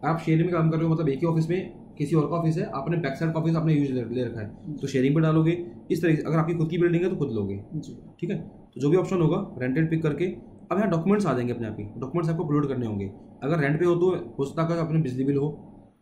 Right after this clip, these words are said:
Speaker 1: ठीक है, ओनरशिप का डॉक्यूमेंट्स हो,
Speaker 2: जी।
Speaker 1: ठीक है, यानी basically जिसे हम रेंट एग्रीमेंट बोलते हैं वो भी, वो भी चल जाएगा यहाँ पे, ठीक है। तो basically डॉक्यूमेंट्स आपको अपलोड करने होंगे।
Speaker 2: जी।
Speaker 1: आप ऑन है आपका, ऑन पिक करोगे, खुद का अपना है तो पेपर होंगे आपके पास,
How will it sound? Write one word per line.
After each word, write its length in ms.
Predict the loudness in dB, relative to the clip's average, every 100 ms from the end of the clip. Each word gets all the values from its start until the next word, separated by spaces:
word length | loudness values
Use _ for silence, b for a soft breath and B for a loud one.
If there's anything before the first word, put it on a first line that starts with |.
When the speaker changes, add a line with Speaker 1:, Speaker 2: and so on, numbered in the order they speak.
| -4
Speaker 1:
ठीक 100 | -2
है, 80 | -2 -4 -10 -18 -8
ओनरशिप 360 | -2 0 0 0
का 100 | 2
डॉक्यूमेंट्स 440 | 2 2 2 2
हो, 100 | 2 0 -4 -16 -12
Speaker 2:
जी। 180 | -10 -12 -18 -6
Speaker 1:
ठीक 140 | -4 -2
है, 100 | -4 -6 -2
यानी 140 | 0
basically 220 | 0 -2
जिसे 120 | 0
हम 100 | 0
रेंट 200 | 0 0
एग्रीमेंट 300 | 0 2 2
बोलते 220 | 0 0 0
हैं 60 |
वो 60 | 0
भी, 140 | 0
वो 100 | 0
भी 60 | 0
चल 140 | 0
जाएगा 180 | 0 0
यहाँ 140 | -2 -2
पे, 80 | -4 -6 -16 -20 -6
ठीक 120 | -2 0
है। 80 | -2 -6 -18 -8 -2
तो 60 | 0
basically 300 | 2 2 2
डॉक्यूमेंट्स 300 | 2 2 2
आपको 120 | 2
अपलोड 240 | 2 2
करने 180 | 0 -4
होंगे। 240 | -4 -4 -8 -14 -10
Speaker 2:
जी। 200 | -10 -10 -12 -6
Speaker 1:
आप 200 | -6 -4
ऑन 220 | 0 4
है 80 | 4
आपका, 180 | 4 0 -2 -8 -16 -20 -10
ऑन 160 | -6 -2
पिक 180 | -2 0
करोगे, 300 | 2 2 2 -2 -10 -20 -20 _ _ -8
खुद 100 | -4
का 60 | -2
अपना 200 | -2 -2
है 100 | -2
तो 120 | -2 -4 -12 -20 -8 -2
पेपर 220 | 2 4
होंगे 200 | 4 2
आपके 180 | 0 -2
पास, 300 | -4 -4